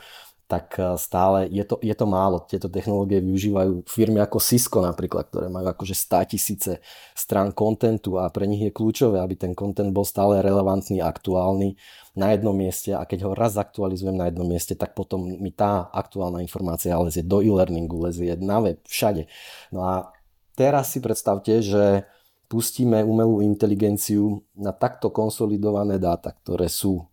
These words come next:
niekde vo firme, kde sa nachádzajú, a povieme jej, že áno, vytváraj nám rýchlejšie, efektívnejšie tie e-learningy, vytváraj nám tie príručky, e, vytváraj nám webové stránky.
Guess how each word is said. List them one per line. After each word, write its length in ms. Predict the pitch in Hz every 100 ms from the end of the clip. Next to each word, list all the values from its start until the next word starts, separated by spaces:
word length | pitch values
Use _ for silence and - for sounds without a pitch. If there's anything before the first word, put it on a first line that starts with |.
| _
niekde 320 | 98 92 92 87
vo 80 | 87
firme, 540 | 104 95 98 120 123 107
kde 340 | 90 82 85 - -
sa 160 | 80
nachádzajú, 560 | 73 - 87 85 92 101 120 - - - - - _ _ -
a 320 | 87 87 82 -
povieme 480 | 98 98 95 92
jej, 160 | 90 87
že 20 | 82
áno, 340 | 87 85 85 87 78
vytváraj 540 | 85 101 104 98 92
nám 160 | 90 85
rýchlejšie, 560 | 104 - 95 - 85
efektívnejšie 720 | 87 92 - 85 85 - 85 78 95
tie 40 |
e-learningy, 580 | 87 87 82 85 80 80
vytváraj 320 | - 85 85
nám 220 | 85 82
tie 80 | 87
príručky, 720 | - 87 85 80 - 85 71
e, 160 | 64 80 82 -
vytváraj 540 | 87 85 87 87 90
nám 240 | 87 85 -
webové 400 | 92 90 87 85
stránky. 500 | - 82 80 80 -